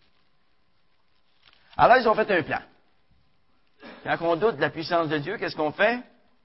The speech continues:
On fait des plans dans lesquels on exclut Dieu. Hein ? Ils ont fait un plan dans lequel ils utiliseraient leurs propres ressources pour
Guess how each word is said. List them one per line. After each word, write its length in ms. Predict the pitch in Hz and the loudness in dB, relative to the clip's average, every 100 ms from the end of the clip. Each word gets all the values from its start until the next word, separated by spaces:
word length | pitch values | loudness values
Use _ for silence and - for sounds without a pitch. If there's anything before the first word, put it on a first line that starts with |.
| _ _ _ _ _ - | _ _ _ _ _ 4
On 160 | 190 | 4
fait 160 | 202 262 | 6 2
des 180 | 247 214 | 2 -6
plans 320 | - 117 - - _ _ _ _ _ _ _ _ _ _ _ _ - | -4 -4 -6 -16 _ _ _ _ _ _ _ _ _ _ _ _ -6
dans 100 | 143 | 0
lesquels 680 | 156 160 196 202 240 240 277 - _ _ _ _ _ - | 0 2 4 4 4 0 -6 -14 _ _ _ _ _ 0
on 260 | 151 156 | 0 0
exclut 520 | 220 - - 175 208 | -4 -6 -12 -8 -8
Dieu. 280 | 127 117 92 - _ _ _ _ _ _ - | -6 -10 -12 -16 _ _ _ _ _ _ -16
Hein ? 240 | 78 143 269 _ _ _ _ _ _ _ _ _ - | -12 -12 -14 _ _ _ _ _ _ _ _ _ -8
Ils 200 | 196 226 | 0 2
ont 120 | 240 | 4
fait 200 | 262 240 | 4 4
un 200 | 202 160 | 0 0
plan 440 | - 180 196 262 - _ _ _ | 4 6 6 0 -10 _ _ _
dans 180 | 170 180 | 4 4
lequel 500 | 185 - 262 262 233 - - | 4 2 2 2 -4 -10 -4
ils 260 | 196 175 233 | -2 -2 -4
utiliseraient 800 | 208 214 220 185 196 220 220 190 | -8 -6 -6 0 2 2 0 0
leurs 340 | 196 190 - | 4 4 2
propres 500 | - 269 302 233 208 | 2 6 6 4 0
ressources 760 | 165 135 110 - 92 - - - _ _ _ _ _ _ _ _ | 0 -2 -8 -12 -16 -16 -20 -20 _ _ _ _ _ _ _ _
pour 240 | 175 170 | 0 0